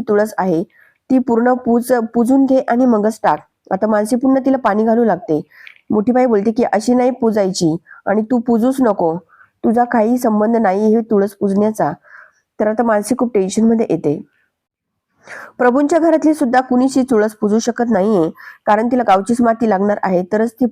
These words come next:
तुळस पुजतील. त्यानंतर आता इकडे ही मोठी बाई आपल्या पिशवीमधून एक तांब्या काढते आणि ती पिशवी सुनंदाच्या हातात देते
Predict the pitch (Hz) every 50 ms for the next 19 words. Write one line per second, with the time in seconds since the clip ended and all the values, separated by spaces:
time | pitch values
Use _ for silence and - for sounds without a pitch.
0 | - - 226 - - 208 208 214 214 214 - 220 220 - - 185 175 175 180 -
1 | - - - - _ _ - 220 214 208 226 233 247 262 269 277 269 302 285 277
2 | 294 233 233 285 294 - - - _ _ - - 247 233 240 233 226 277 277 285
3 | 277 269 277 226 220 240 240 247 240 240 220 - - 247 254 277 269 233 233 247
4 | - _ - - 247 269 262 269 233 214 214 226 233 240 247 269 269 294 302 285
5 | 247 - - 226 240 254 247 277 247 - 247 226 - 254 247 254 226 202 202 208
6 | 208 - - 233 233 - 214 214 214 202 190 185 160 165